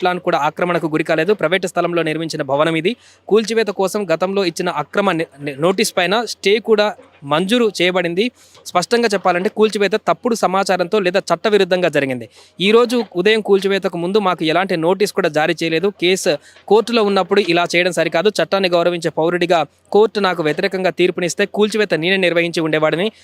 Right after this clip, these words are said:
తాజా పరిణామాల వల్ల మేము ఆక్రమణలు చేశామని, తప్పుడు నిర్మాణాలు చేపట్టామని ప్రజలకు తప్పుడు సంకేతాలు వెళ్లే అవకాశం ఉంది. అభి-,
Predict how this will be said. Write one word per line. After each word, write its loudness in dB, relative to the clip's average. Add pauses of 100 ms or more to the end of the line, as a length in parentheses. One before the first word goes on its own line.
(160)
తాజా 2
పరిణామాల 2
వల్ల 2
మేము -2
ఆక్రమణలు 0 (100)
చేశామని, -2
తప్పుడు -2
నిర్మాణాలు 0 (100)
చేపట్టామని 0
ప్రజలకు 0 (260)
తప్పుడు 0
సంకేతాలు 0
వెళ్లే 2
అవకాశం -2
ఉంది. -2 (160)
అభి-, 0